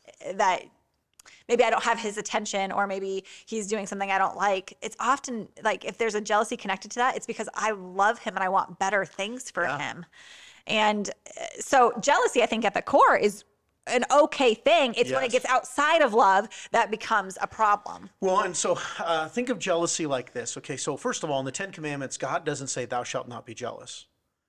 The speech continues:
Speaker 2: He says, "Thou shalt not covet."
Speaker 1: Mm.
Speaker 2: So coveting is wanting something that's not yours.
Speaker 1: I'm glad you make that distinction
Speaker 2: Yeah.
Speaker 1: because, because I do think we think that jealousy and coveting go together.
Speaker 2: Actually, I think that's where our problem comes from, is we associate jealousy with coveting.
Speaker 1: Right.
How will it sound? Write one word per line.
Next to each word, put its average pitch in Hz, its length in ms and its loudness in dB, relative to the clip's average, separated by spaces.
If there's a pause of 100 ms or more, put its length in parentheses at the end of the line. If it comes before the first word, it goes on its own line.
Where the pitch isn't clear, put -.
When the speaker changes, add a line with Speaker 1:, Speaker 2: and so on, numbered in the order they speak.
(440)
Speaker 2:
He 120 120 -12
says, 113 200 -4
"Thou 117 120 0
shalt - 200 -10
not - 220 -18
covet." - 500 -12 (380)
Speaker 1:
Mm. 185 220 -14 (160)
Speaker 2:
So - 160 -6
coveting 185 640 -6
is 123 180 -12
wanting 135 320 -10
something 123 340 -14
that's 113 240 -12
not 120 320 -12
yours. - 300 -18
Speaker 1:
I'm 240 100 -2
glad 294 200 2
you 381 60 -2
make 294 140 -4
that 208 140 -2
distinction 180 540 -8
Speaker 2:
Yeah. 160 40 -12
Speaker 1:
because, 190 500 -2 (760)
because 262 200 -2
I 277 80 4
do 294 160 0
think 262 220 -4
we 233 80 0
think 233 240 -4
that - 180 -4 (280)
jealousy 214 460 0
and 185 300 -8
coveting 196 460 -4 (100)
go 185 200 2
together. 196 340 0
Speaker 2:
Actually, - 240 -2
I 170 60 4
think 170 180 -6
that's 160 240 -2
where 170 140 2
our 175 60 -2
problem 127 380 -4
comes 180 340 -4
from, 123 280 -6
is 120 160 -8
we 165 160 -6
associate 156 760 -2
jealousy 127 540 -6
with 123 220 -12
coveting. 120 440 -12
Speaker 1:
Right. 175 260 -12